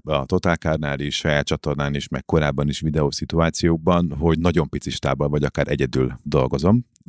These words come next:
Ez a mai technikával már nem egy megoldhatatlan mutatvány, de olyankor egy csomó minden másra is figyelnem kell. Figyelnem kell a hangra, figyelnem kell a képre, és figyelnem kell arra, hogy mit mondok. És azért ez a három együtt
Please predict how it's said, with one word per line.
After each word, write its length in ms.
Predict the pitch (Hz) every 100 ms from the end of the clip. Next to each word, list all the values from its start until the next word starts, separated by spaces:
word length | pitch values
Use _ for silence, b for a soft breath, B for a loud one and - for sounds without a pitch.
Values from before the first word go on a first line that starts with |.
| 101
Ez 220 | 80 92
a 60 | 92
mai 200 | 104 92
technikával 600 | 95 82 87 85 80 78
már 120 | 78
nem 140 | 90
egy 80 | 76
megoldhatatlan 640 | 73 73 - 71 67 - 60
mutatvány, 540 | 60 82 - 117 123 - _ _ _
de 160 | - 76
olyankor 580 | 87 87 87 104 98
egy 80 | 95
csomó 200 | - 90
minden 260 | 82 80 85
másra 300 | 78 - 73
is 80 | -
figyelnem 420 | 69 60 60 62
kell. 200 | - 64
Figyelnem 340 | 82 76 69
kell 140 | 67 67
a 60 |
hangra, 340 | 69 98 95 87
figyelnem 360 | 85 73 71
kell 160 | 67 -
a 80 | -
képre, 500 | 90 85 87 85 82
és 160 | 76
figyelnem 300 | - 69 67
kell 140 | 71 78
arra, 120 | 78
hogy 100 | 82
mit 180 | 80 -
mondok. 380 | 69 58 55 -
És 160 | -
azért 200 | 80 92
ez 100 | 95
a 60 | 95
három 360 | 104 98 87
együtt 300 | 87 82 87